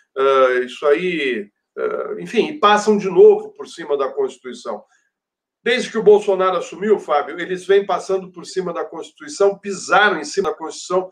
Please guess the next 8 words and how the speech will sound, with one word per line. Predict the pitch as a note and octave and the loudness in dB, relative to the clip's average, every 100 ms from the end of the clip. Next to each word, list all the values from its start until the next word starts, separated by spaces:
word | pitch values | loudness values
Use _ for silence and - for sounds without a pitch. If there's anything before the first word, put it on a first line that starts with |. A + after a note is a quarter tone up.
| _ _ | _ _
várias | B2+ F3+ A#3+ F#3 D#3 | -2 2 2 0 -4
vezes, | A#2+ F3 C3 G#2+ | -2 -2 -4 -8
mais | D3 F#3+ G#3+ | -2 0 0
de | |
sessenta | - G#3 F3+ G#3 G#3+ G#3 D#3+ - _ _ | 2 2 4 4 6 4 0 -4 _ _
pedidos | A#3+ G#3+ - G#3+ G3+ D3+ - | -4 -4 0 -2 -2 -8 -10
de | D#3+ | -12
impeachment, | B2 F#3 G3+ - B2 G#2+ | -10 -6 -6 -6 -6 -6